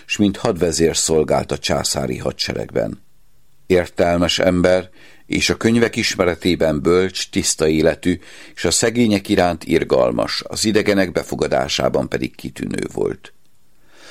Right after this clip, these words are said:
Az üldözések idején Hipát tribunus és társa Teodul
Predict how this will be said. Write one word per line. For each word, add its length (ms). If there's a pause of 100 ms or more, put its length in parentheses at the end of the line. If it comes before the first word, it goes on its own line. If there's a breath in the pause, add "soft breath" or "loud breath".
(160 loud breath)
Az 160
üldözések 680
idején 520 (240 soft breath)
Hipát 680
tribunus 600
és 240
társa 440
Teodul 640